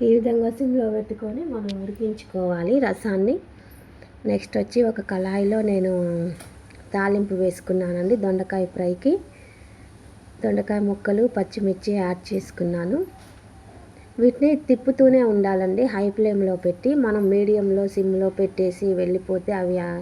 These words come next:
ఫ్రై అనేది అవ్వదండి తొందరగా.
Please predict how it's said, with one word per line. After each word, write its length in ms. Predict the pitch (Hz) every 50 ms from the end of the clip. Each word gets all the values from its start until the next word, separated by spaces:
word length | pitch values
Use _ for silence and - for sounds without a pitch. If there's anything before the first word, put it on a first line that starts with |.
| - - - - - - - -
ఫ్రై 260 | - 202 208 208 214 220
అనేది 380 | 214 208 208 208 202 226 233
అవ్వదండి 540 | 220 196 185 180 196 202 202 190 185 202 220
తొందరగా. 580 | 220 233 214 202 190 190 196 185 208 240 330